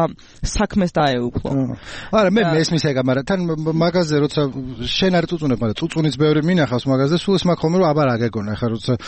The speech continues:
Speaker 2: თქვა, თეატრის სახეობები ხდებოდა და იგივე ხო არის, ხალხი კონსერვატორიაში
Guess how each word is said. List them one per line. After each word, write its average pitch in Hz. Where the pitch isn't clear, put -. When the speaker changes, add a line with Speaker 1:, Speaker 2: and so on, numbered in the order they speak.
Speaker 2:
თქვა, -
თეატრის 151
სახეობები 143
ხდებოდა 139
და 165
იგივე 147
ხო -
არის, 156
ხალხი 139
კონსერვატორიაში 120